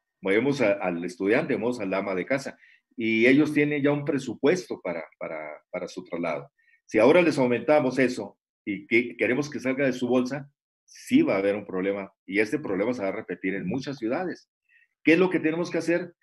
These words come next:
Unir, eh, hacer fuerza en común por parte de todos los transportistas a nivel nacional y hacer una propuesta a las autoridades locales y decirles, "Oye, está la gente muy golpeada, muchos ya de ellos están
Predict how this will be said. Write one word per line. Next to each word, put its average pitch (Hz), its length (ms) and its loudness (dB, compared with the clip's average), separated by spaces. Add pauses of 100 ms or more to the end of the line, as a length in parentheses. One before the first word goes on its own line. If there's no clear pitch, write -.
(720)
Unir, 120 460 0
eh, 107 260 2
hacer 147 260 2
fuerza 151 600 4 (140)
en 123 140 -6
común 120 380 -4
por - 220 -8
parte 110 300 0
de 101 120 0
todos 123 240 0
los 123 140 -6
transportistas - 800 -12
a 80 40 -14
nivel 87 380 -12 (160)
nacional 135 540 -8 (300)
y 101 120 0
hacer 123 240 0
una 165 160 -8
propuesta 143 400 -2
a 151 40 -2
las 123 200 -4
autoridades 110 380 -2
locales 127 420 -2
y 107 40 -4
decirles, 139 340 -6
"Oye, 143 280 0 (560)
está - 280 -4
la 156 160 4
gente 160 260 -2
muy 147 140 2
golpeada, 131 640 0
muchos 131 360 -4
ya 139 220 4
de 131 100 2
ellos 147 240 -2
están 127 320 -6